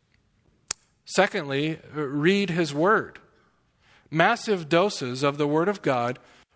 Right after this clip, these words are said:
uh, it's the universal solvent. It, it dilutes the effects and the power of sin in your life. The more you read the Word of God, the more you understand the will of God,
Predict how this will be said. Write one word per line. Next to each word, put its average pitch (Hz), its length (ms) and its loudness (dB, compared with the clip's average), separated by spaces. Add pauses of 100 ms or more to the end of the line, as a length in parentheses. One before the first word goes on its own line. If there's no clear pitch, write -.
(140)
uh, 143 200 -4 (220)
it's 147 220 -4
the 160 100 -4
universal 170 640 0
solvent. 143 760 -4 (800)
It, 147 260 -4
it 139 240 -4
dilutes 165 640 0
the 165 140 2
effects 156 560 -2
and 139 120 -4
the 139 60 -4
power 147 440 0
of 127 100 -4
sin 139 240 -4
in 127 100 -4
your 120 140 -6
life. 117 420 -10 (340)
The 139 80 -2
more 170 240 4
you 196 180 2
read 180 340 0
the 185 100 4
Word 170 160 2
of 147 100 -2
God, 127 220 0
the 131 60 -6
more 143 160 -2
you 143 200 -2
understand 175 800 -2
the 160 80 -2
will 170 260 0
of 127 140 -4
God, 117 380 -8